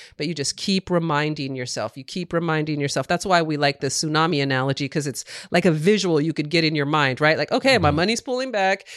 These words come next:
Speaker 1: it's gaining momentum, and it's gonna come back bigger.
Speaker 2: Yeah. You know
Speaker 1: Same thing in business. Business slows down, and then it comes back, and you're even busier than you were before. It's
Speaker 2: Right.
Speaker 1: trends.
Speaker 2: And
Speaker 1: Energy moves in trends.
Speaker 2: Now,
Speaker 1: Right.
Speaker 2: just think about this.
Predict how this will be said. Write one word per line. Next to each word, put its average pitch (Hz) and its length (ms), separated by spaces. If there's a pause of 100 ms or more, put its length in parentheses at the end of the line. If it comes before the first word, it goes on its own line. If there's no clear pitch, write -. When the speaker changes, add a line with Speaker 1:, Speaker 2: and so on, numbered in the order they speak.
(120)
Speaker 1:
it's 151 160
gaining 180 320
momentum, 196 580 (240)
and 165 120
it's 143 120
gonna 151 220
come 143 260
back 135 260
bigger. 127 280
Speaker 2:
Yeah. 80 140 (180)
You 135 80
know 131 100
Speaker 1:
Same 185 320
thing 226 180
in 233 120
business. 220 480
Business 170 400
slows 185 400
down, 190 400 (240)
and 165 120
then 165 60
it 156 120
comes 170 360
back, 160 440
and 170 260
you're 143 120
even 175 280
busier 151 400
than 165 160
you 165 100
were 135 160
before. 160 500 (200)
It's 95 240
Speaker 2:
Right. - 80
Speaker 1:
trends. 226 600
Speaker 2:
And 180 120
Speaker 1:
Energy 190 260
moves 175 360
in 175 120
trends. 196 640 (200)
Speaker 2:
Now, 160 100
Speaker 1:
Right. 131 80
Speaker 2:
just 175 200
think 147 180
about 113 300
this. - 280